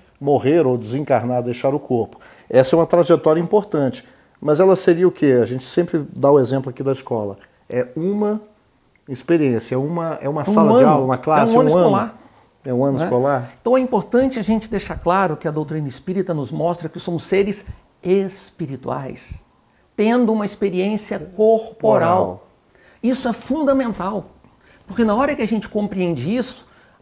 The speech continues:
Speaker 2: os percalços que nós encontramos nessa caminhada se tornam mais tranquilos,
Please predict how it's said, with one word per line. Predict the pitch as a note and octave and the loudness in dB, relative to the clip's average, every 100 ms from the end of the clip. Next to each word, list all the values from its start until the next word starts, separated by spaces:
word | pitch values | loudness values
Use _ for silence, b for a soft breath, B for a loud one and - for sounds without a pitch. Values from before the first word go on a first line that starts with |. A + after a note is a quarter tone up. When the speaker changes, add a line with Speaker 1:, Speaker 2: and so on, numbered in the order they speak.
| _ | _
Speaker 2:
os | G#3 - | -10 -4
percalços | - A3+ - - A#3+ C4+ B3+ G3+ F3 | -2 -2 -4 0 2 4 2 -2 -6
que | - | -4
nós | F3+ F3+ E3+ | 0 2 2
encontramos | F#3 F3 F3 D#3+ - G#3 C4 G#3 C#3+ | 0 -2 -2 -2 2 4 6 4 0
nessa | E3 E3 | -2 -6
caminhada | E3+ F3+ F#3 A3+ | -6 -4 -4 -4
se | A#3 - | -6 -6
tornam | A#3 A3+ | -8 -8
mais | A3+ | -10
tranquilos, | - A3+ A3 G#3 A#3+ E3+ | -10 -10 -8 -6 -4 -6